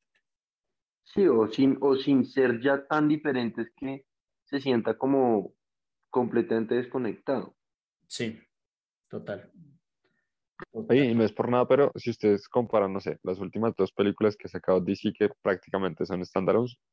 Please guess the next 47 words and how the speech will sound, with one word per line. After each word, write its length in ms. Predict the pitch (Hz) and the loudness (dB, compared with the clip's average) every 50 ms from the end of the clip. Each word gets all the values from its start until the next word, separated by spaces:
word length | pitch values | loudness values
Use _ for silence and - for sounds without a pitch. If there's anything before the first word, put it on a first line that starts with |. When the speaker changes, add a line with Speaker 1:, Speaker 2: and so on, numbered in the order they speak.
| _ _ _ | _ _ _
Speaker 3:
son 220 | - - 98 98 | -2 -2 0 2
mil 180 | 104 110 110 101 | 2 2 2 4
veces 280 | 95 107 104 104 101 104 | 2 2 2 0 -2 -4
mejores 440 | 113 113 107 101 110 120 - - - | -2 0 2 2 2 0 -2 -4 -8
a 120 | - 90 | -6 -4
las 240 | 90 87 85 85 - | -2 -2 -4 -4 -4
que 120 | _ - | _ -4
han 100 | 87 85 | -4 -4
sacado 640 | - 87 87 82 - 90 90 87 87 90 90 - - _ _ _ | -2 -4 -6 -4 -2 0 2 2 2 2 0 0 -4 _ _ _
Marvel 500 | 92 95 90 90 90 80 87 90 87 85 - - | -8 -6 -4 -4 -2 -2 0 -2 -2 -4 -8 -12
en 120 | - 92 | -12 -10
esta 220 | 87 85 - - 87 | -10 -10 -10 -8 -8
última 280 | 85 - - 82 82 85 | -8 -8 -8 -10 -10 -8
fase. 260 | 85 82 82 _ _ _ _ _ _ _ _ _ _ _ _ _ _ _ _ _ | -10 -14 -16 _ _ _ _ _ _ _ _ _ _ _ _ _ _ _ _ _
Speaker 2:
Eh, 380 | - 131 135 135 135 135 131 - | -2 2 4 4 4 4 4 4
que 160 | - 143 135 | 4 4 4
son, 560 | 135 - - 143 139 135 135 135 135 135 135 127 | 4 4 2 2 2 2 2 0 0 -2 -4 -6
o 80 | - 135 | -6 -4
sea, 180 | 123 143 135 135 | 0 2 4 4
obviamente 400 | 135 131 131 139 139 135 147 143 | 4 4 2 0 -2 0 2 4
la 120 | 151 160 | 6 6
de 40 | 156 | 8
Batman, 440 | 139 135 139 139 160 185 208 202 - | 8 6 6 4 2 -2 -4 -4 -4
¿cuál 160 | 156 139 135 | -4 -4 -4
es 40 | 135 | -2
la 120 | 139 143 | -2 -2
otra? 280 | 151 160 - 226 220 - _ _ _ _ _ _ _ _ _ _ _ _ | -2 -2 -4 -8 -10 -12 _ _ _ _ _ _ _ _ _ _ _ _
Speaker 3:
Y 440 | - 120 110 104 101 95 87 87 82 - - _ _ | -4 0 2 4 4 4 2 2 0 -2 -6 _ _
la 220 | - - 98 95 92 | -6 -2 0 2 4
de 120 | 90 90 | 4 4
Suicide 420 | - - - 95 92 - 101 95 | 2 0 -4 -6 -2 0 -2 -2
Squad, 200 | - - - 85 | -2 -2 -4 -4
o 420 | - _ _ _ _ _ _ _ _ | -4 _ _ _ _ _ _ _ _
sea, 120 | - 87 | -6 -6
creo 160 | - - 78 | -6 -6 -10
que 80 | - 92 | -10 -10
son 160 | 98 92 87 | -8 -6 -4
las 120 | 85 82 80 | -4 -2 -2
dos, 140 | 82 87 | -2 -4
¿no? 180 | 90 92 107 - _ _ _ _ _ _ | -4 -6 -8 -10 _ _ _ _ _ _
Speaker 2:
Mm, 720 | - 156 165 170 170 170 175 175 175 175 170 170 160 160 | -14 -12 -8 -6 -6 -6 -6 -6 -6 -8 -10 -10 -8 -4
o 140 | 170 156 143 | -2 0 0
sea, 260 | 135 - 147 139 131 | 0 2 2 2 2
Suicide 360 | 117 135 135 135 127 143 151 147 | 2 -2 -4 -4 -2 -2 -2 -2
Squad 280 | - - 139 127 123 | -2 -2 0 0 0
es 160 | 120 120 117 | 0 -2 -2
regularcita. 1080 | 123 127 131 123 127 135 131 131 127 123 120 - 120 110 110 - 110 104 104 107 - | -2 -4 -4 -4 -2 -2 0 0 0 0 -4 -6 -10 -10 -10 -8 -8 -8 -8 -10 -12